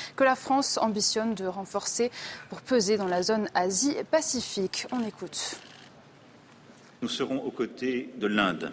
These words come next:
Speaker 2: pour travailler étroitement afin d'atteindre nos objectifs communs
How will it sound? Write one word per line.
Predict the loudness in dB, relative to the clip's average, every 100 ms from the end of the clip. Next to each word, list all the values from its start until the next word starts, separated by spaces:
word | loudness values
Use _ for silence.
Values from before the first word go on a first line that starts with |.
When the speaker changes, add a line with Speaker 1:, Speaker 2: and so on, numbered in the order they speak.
| -10 -14 -12 -14 -14 -16 -16 -16
Speaker 2:
pour | -14
travailler | -4 0 2 4 2 0
étroitement | -2 -2 -2 0 0
afin | 2 2
d'atteindre | 2 2 2 2 0
nos | 0 0
objectifs | 0 0 -2 -6 -6
communs | 0 2 2